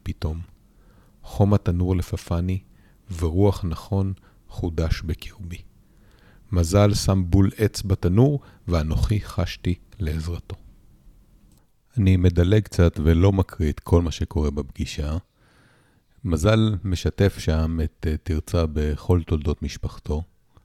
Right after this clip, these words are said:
ביחסיו המורכבים עם אמו, והפגישה הזו היא בעצם דייט משמעותי, עמוק, ארוך, ואחריו תרצה מספרת, "שבתי הביתה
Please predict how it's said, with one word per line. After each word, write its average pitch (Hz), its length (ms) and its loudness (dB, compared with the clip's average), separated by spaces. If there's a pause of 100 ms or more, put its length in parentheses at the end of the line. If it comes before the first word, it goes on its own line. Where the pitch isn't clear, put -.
(160)
ביחסיו 71 640 -2
המורכבים 78 640 0
עם 87 160 0
אמו, 80 300 0 (520)
והפגישה 85 400 2
הזו 120 160 6
היא 104 120 6
בעצם 90 520 2
דייט 90 340 2
משמעותי, 78 840 0 (200)
עמוק, 80 560 0 (280)
ארוך, 82 520 0 (540)
ואחריו 104 760 2 (320)
תרצה 85 340 0
מספרת, 82 800 0 (880)
"שבתי 92 520 6
הביתה 87 520 4